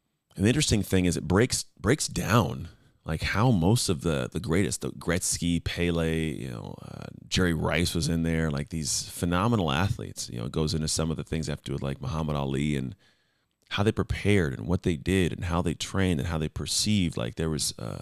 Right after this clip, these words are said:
a different way of looking at it. And, and a lot of us are looking for the greatness gene, you know, like, this, this athletic gene that makes us predominantly amazing.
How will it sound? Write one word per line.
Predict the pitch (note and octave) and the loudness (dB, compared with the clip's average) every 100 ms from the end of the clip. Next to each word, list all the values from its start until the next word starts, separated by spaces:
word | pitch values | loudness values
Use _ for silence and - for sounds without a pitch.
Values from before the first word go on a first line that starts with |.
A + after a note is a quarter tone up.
| - | -10
a | |
different | G#2 A#2+ - G2+ | -2 0 0 -4
way | D#2 F#2 | -2 -2
of | D#2+ | 0
looking | E2+ B2+ - | 2 2 0
at | C2 G1+ | -4 -8
it. | - | -8
And, | B1 - - - - - - _ _ G2 | -10 -10 -16 -20 -20 -20 -20 _ _ 0
and | F#2 | 0
a | - | 2
lot | G2 G#2+ D3+ | 2 2 2
of | G2 | 2
us | F2+ | 2
are | D#2 | 2
looking | F2+ - D#2+ | 0 0 -6
for | - E2+ | -4 -4
the | |
greatness | B1 - D2+ - B1+ - | -4 -2 -2 -2 -4 -6
gene, | - D2 D2+ C2+ B1 | -6 -6 -4 -2 -4
you | B1 | -6
know, | A#1+ B1+ | -6 -4
like, | B1+ A1 - | -4 -6 -6
this, | A1+ G#1+ - - | -8 -4 -4 -4
this | - - - | -6 -8 -6
athletic | D2+ D2+ F2 F2 | -6 0 0 0
gene | - - E2 C#2+ | -2 -2 0 -2
that | - | -4
makes | C#2 D2 - | -4 -4 -4
us | - - _ - | -4 -6 _ -4
predominantly | E2 D#2 D#2 D#2 D2 B1 C2 | -4 -2 -2 -2 -2 -2 -2
amazing. | C2 C2 C2 A#1+ G#1+ - | -2 -2 -2 -4 -8 -12